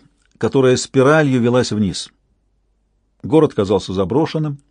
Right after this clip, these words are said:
дружелюбные огни домов были погашены на ночь. Когда лестница закончилась широкой площадкой, она шагнула на самый большой мост,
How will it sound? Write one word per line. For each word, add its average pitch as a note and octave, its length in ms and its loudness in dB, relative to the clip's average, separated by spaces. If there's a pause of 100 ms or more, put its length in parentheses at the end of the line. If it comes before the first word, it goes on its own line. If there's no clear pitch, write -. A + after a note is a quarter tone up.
(640)
дружелюбные B2 640 2
огни A#2 200 0
домов A#2 340 2
были G2+ 180 0
погашены B2 540 -2
на B2 180 -2
ночь. A#2 260 -4 (720)
Когда A#2+ 280 2
лестница C3+ 480 2
закончилась A#2+ 760 0
широкой A#2+ 400 -2
площадкой, A2+ 680 -2 (800)
она C3 260 4
шагнула D3 500 4
на C3+ 140 6
самый C3+ 260 4
большой B2 360 4
мост, C3 520 2